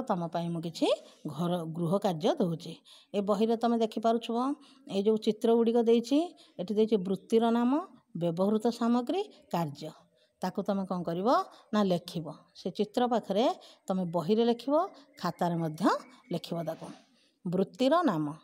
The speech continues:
ଏଠି ଦେଇଛି ବୃତ୍ତିର ନାମ। ବୃତ୍ତିର ନାମ ଏଇଟା କ'ଣ ହେବ? ଏଠି ହେଉଛି କୃଷକ। ବ୍ୟବହୃତ ସାମଗ୍ରୀ କ'ଣ? ହଳ, ଲଙ୍ଗଳ, ବଳଦ। କାର୍ଯ୍ୟ ହେଉଛି କୃଷି କାର୍ଯ୍ୟ।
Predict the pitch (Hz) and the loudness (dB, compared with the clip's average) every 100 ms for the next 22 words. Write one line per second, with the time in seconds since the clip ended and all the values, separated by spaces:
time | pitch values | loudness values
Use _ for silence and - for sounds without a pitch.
0 | _ 190 247 240 247 262 233 233 262 254 | _ -6 0 2 4 2 0 0 2 4
1 | 254 254 277 - - - 214 214 247 247 | 2 2 0 -4 -20 -4 -4 2 2 4
2 | 254 254 247 247 247 262 277 381 - - | 2 0 -2 -2 -2 0 0 0 -6 -20
3 | - - 180 185 180 180 311 554 - - | -10 -8 -4 -2 -2 -2 -2 -2 -4 -18
4 | - 247 233 214 175 - - _ _ _ | -2 0 2 -2 -4 -12 -16 _ _ _
5 | - 175 180 202 233 233 240 240 240 240 | -2 0 0 0 0 0 0 2 2 2
6 | 247 240 262 294 311 - - - 175 175 | 0 0 0 0 -2 -8 -20 -6 0 2
7 | 175 214 294 233 175 165 185 262 - 202 | 4 4 4 4 2 2 4 2 4 2
8 | 160 156 156 - - - 175 156 170 185 | 0 -6 -10 -16 -18 -4 -2 -2 0 0
9 | 185 523 587 240 - 160 151 147 - | 2 0 2 0 -4 -8 -8 -10 -16